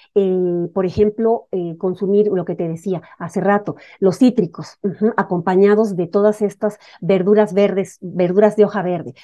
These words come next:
que son las que podrían en un momento dado tener una interferencia en su absorción, con esto voy a ayudar a que pueda ser más fácilmente asimilable.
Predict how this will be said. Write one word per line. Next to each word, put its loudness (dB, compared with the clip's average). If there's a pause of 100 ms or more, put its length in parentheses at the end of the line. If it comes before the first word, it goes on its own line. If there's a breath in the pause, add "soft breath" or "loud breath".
(140)
que 0
son 6
las 4
que 0
podrían 2
en 4
un 2
momento -2
dado -6
tener -6
una -2
interferencia -8
en -2
su -8
absorción, -4 (220 loud breath)
con 6
esto 4
voy 2
a 2
ayudar 0 (240 loud breath)
a -6
que -4
pueda 4 (180 loud breath)
ser 0
más -2
fácilmente -4
asimilable. -2